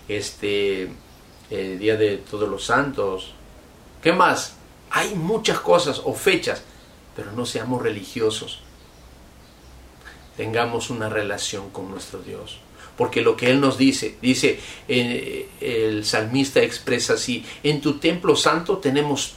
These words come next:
todo el bien que necesitamos". En la casa del Señor hay todo lo que necesita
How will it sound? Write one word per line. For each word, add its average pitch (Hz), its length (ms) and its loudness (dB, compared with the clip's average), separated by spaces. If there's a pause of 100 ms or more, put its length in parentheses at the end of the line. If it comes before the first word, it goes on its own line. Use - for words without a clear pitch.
todo 226 580 8
el 123 260 4
bien 165 380 0
que 143 180 2
necesitamos". 120 960 0
En 170 160 4
la 151 200 4
casa 190 320 6
del 151 160 8
Señor 165 320 4
hay 151 120 6
todo 220 240 8
lo 196 120 4
que 190 100 4
necesita 240 880 2